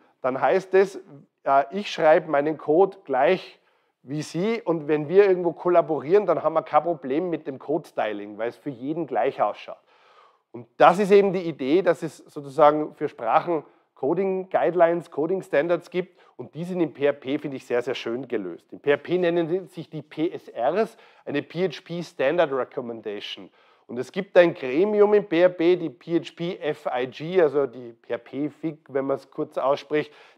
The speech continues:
die Framework Interoperability Group, die diese Standards rausgibt.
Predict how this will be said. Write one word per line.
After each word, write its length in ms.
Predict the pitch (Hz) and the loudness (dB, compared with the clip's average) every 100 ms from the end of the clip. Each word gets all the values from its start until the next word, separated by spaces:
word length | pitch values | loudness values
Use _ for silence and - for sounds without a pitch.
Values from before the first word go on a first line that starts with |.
| - | -16
die 80 | 135 | -14
Framework 800 | - 127 156 185 151 165 165 - | -8 -2 0 0 0 0 -2 -8
Interoperability 1200 | 180 175 175 - 151 - 131 110 - 160 165 - 120 | -8 -2 -2 0 -2 -2 -2 -2 -4 -4 -4 -6 -12
Group, 380 | 127 156 170 - - _ - | -4 -4 -4 -14 -20 _ -12
die 80 | 147 | -10
diese 260 | 156 156 | -6 -8
Standards 500 | - 117 131 143 - | -2 0 4 2 2
rausgibt. 540 | 104 117 135 - 117 | -2 0 -2 -8 -14